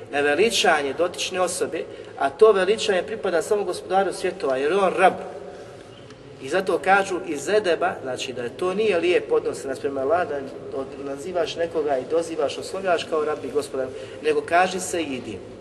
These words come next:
Međutim, postoji problem, zato što drugi hadis koji bilježi Muslim,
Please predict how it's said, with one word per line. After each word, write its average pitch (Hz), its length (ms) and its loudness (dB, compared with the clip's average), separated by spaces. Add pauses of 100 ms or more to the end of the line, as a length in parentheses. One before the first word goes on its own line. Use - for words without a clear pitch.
(880)
Međutim, 196 360 4
postoji 208 440 6
problem, 214 400 4 (840)
zato 147 240 -2
što 170 120 -6
drugi 226 280 4
hadis 208 280 4
koji 190 140 2
bilježi 185 380 4
Muslim, 175 400 0